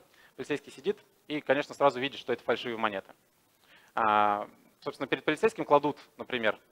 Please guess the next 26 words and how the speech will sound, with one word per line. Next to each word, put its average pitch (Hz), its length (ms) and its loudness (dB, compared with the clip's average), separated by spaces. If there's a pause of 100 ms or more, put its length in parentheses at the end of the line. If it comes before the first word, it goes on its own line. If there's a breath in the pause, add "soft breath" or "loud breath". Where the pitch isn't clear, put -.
(140)
а, 113 160 2
монеты 127 300 0
настоящие 170 480 0
и 143 60 -10
фальшивые. 107 460 -4
Но 143 120 -4
он 147 80 -4
сразу 123 220 0
отличает 117 280 -6
фальшивые 147 400 -4
и 113 40 -8
говорит, 113 200 -2
что - 180 -14
вот, 107 160 -8 (400 loud breath)
а, 104 480 -4 (360)
не 127 160 -8
будем 107 220 -8
ее 101 80 -6
использовать, 127 460 -4 (380 soft breath)
а, 101 500 -8 (800)
и - 60 -16
так 117 100 -2
далее, 98 160 -6
выки-, 143 260 -8
выкидывает 95 380 -10
ее. 113 120 -12